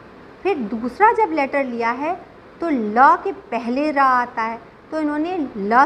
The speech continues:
की जगह र लिया है। अब जब तीसरा आया प, ल, टन में ट आया, तो इन्होंने ट के बाद ठ आता है, तो ठ लिया। उसके बाद में जो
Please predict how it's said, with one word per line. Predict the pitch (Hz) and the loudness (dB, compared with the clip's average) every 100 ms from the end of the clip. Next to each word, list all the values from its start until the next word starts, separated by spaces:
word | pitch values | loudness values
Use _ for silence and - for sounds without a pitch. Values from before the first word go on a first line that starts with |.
| - | 2
की | 277 | -4
जगह | 254 220 170 | -2 -2 -2
र | 175 208 | -2 -2
लिया | 214 214 | -2 -6
है। | 214 208 - - - - - | -6 -10 -16 -20 -20 -20 -2
अब | 320 339 302 | 0 0 -2
जब | 370 - - - | -6 -6 -14 -8
तीसरा | 254 247 349 359 | -6 -6 -2 2
आया | 269 220 226 262 247 | 2 0 0 -2 -2
प, | 240 | 0
ल, | 240 240 247 | 2 2 0
टन | 240 233 226 | 0 -4 -2
में | 254 254 | -2 -4
ट | - | 2
आया, | 294 277 202 180 214 285 - - - | 4 4 2 0 -2 -4 -10 -20 -10
तो | 320 | -6
इन्होंने | 294 277 277 262 285 349 - - 302 | -4 -4 -4 -4 -4 -6 -10 -4 2
ट | 330 339 | 2 2
के | |
बाद | 320 339 370 - | 0 0 -2 -2
ठ | 254 | 2
आता | 262 196 165 175 | 4 4 0 -6
है, | 196 - - - - - 320 | -8 -10 -20 -20 -20 -12 -8
तो | |
ठ | 302 - - 240 254 | -8 -10 -2 2 2
लिया। | 247 233 220 233 - - - - 277 | 2 -4 -6 -10 -20 -20 -20 -12 -8
उसके | 269 - 370 | -8 -4 -2
बाद | 277 233 220 208 | 2 2 2 -2
में | 233 302 349 | -2 -2 -4
जो | 285 | -4